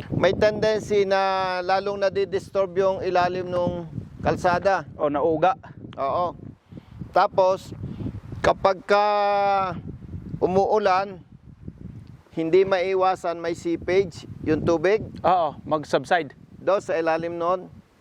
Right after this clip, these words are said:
Speaker 1: hindi makokontrol basta yan, eh. Lupa yan, eh. So, yan, oh, katulad niyan, oh.
Speaker 2: Mm.
Speaker 1: Habang dumadaan yan,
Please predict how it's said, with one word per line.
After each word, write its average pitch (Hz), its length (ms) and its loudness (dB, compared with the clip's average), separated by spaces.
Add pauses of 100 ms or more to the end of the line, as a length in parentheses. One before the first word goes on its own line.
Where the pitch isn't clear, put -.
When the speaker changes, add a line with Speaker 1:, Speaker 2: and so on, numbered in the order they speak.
(300)
Speaker 1:
hindi 180 240 6
makokontrol 196 640 2
basta 185 320 2
yan, 190 160 0
eh. 135 160 -2
Lupa 160 320 2
yan, 170 240 0
eh. 123 120 -2 (840)
So, 151 240 4
yan, 165 320 4
oh, 123 80 2
katulad 165 480 4
niyan, 165 240 0
oh. 95 160 -4 (400)
Speaker 2:
Mm. 117 320 -6 (1040)
Speaker 1:
Habang 170 400 4
dumadaan 180 720 2
yan, 151 320 0